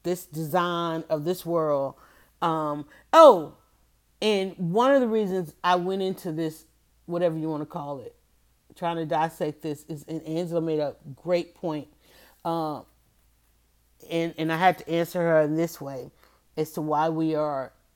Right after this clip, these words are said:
doing this and why we are looking at this like this. Because when we talk about this movie, and it's very, two very, two very simple movies.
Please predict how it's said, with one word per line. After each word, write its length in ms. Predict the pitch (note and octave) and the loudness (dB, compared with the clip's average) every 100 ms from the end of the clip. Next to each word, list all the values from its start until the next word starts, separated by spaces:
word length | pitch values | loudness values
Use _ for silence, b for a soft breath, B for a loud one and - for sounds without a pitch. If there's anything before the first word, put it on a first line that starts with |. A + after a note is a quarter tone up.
| _ - C#3+ | _ -20 -6
doing 360 | F3 G3+ G3 | -2 0 -2
this 320 | D#3 A2 - - | -4 -8 -12 -10
and 100 | D3 | -2
why 200 | D#3 D3+ | 0 0
we 200 | D#3 C#3 | -2 -4
are 60 | |
looking 380 | D3 E3 E3+ D#3+ | -4 -6 -6 -8
at 100 | C#3+ | -8
this 260 | D3+ D3 - - | -8 -10 -12 -10
like 180 | D3+ C#3 | -8 -8
this. 180 | D3 - b b b - | -12 -12 b b b -16
Because 720 | C#3+ E3 - - B3 C#3+ - - b b - | -12 -12 -6 2 4 2 -2 -14 b b -6
when 160 | F#3 | -2
we 80 | G#3 | -2
talk 360 | G#3 C#4 D#4+ D#4 | -2 -2 -2 2
about 320 | G#3+ G3 - | 4 4 2
this 180 | F3+ F3 | -8 -4
movie, 500 | F3+ F3 C#3 A2+ - - | -2 -2 -2 -8 -10 -4
and 120 | F3 | -4
it's 100 | C#3+ | -2
very, 300 | C#3+ F#3+ A3+ | 2 4 4
two 300 | - E4+ B3 | 2 0 2
very, 300 | G#3 A#3+ C4+ - _ _ _ _ - | 4 4 2 -8 _ _ _ _ -4
two 260 | E4 F4+ | 2 4
very 280 | F#3+ A3 A3+ | 4 4 4
simple 280 | A3+ B3 A3+ | 2 -4 -2
movies. 480 | G#3 F3+ D#3+ E3+ | 0 0 -2 -6